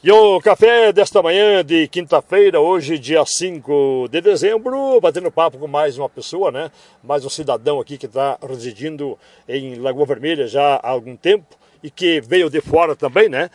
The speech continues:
É, está morando por aí, se tá por aí, continua por aí, porque tá gostando da nossa Lagoa Vermelha,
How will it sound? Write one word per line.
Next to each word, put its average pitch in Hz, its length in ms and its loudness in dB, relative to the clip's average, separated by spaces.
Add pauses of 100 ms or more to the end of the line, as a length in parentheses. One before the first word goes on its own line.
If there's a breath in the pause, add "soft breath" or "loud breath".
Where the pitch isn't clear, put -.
(220 loud breath)
É, 135 500 2
está 151 240 0
morando 151 300 0
por 175 120 0
aí, 202 220 2
se 170 140 -2
tá 147 160 0
por 135 180 0
aí, 170 160 2
continua 139 400 -4
por 160 140 -2
aí, 190 120 4
porque 214 240 -8
tá 226 120 -2
gostando 175 480 -8
da 131 120 -4
nossa 143 220 -6
Lagoa 127 220 -4
Vermelha, 131 400 -2